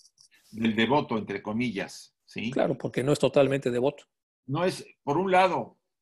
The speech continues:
Speaker 1: ostenta que él es religioso, que es,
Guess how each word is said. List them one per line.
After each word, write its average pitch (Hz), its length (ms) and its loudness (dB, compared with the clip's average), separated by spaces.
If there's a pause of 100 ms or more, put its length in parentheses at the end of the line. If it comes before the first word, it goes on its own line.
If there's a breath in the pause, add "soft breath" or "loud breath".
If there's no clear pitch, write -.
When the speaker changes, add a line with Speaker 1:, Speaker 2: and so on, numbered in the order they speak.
(140)
Speaker 1:
ostenta 139 760 -2 (1200 soft breath)
que 110 380 0
él 131 120 0
es 120 280 -2 (260)
religioso, 131 920 -4
que 98 240 -6
es, 113 160 -4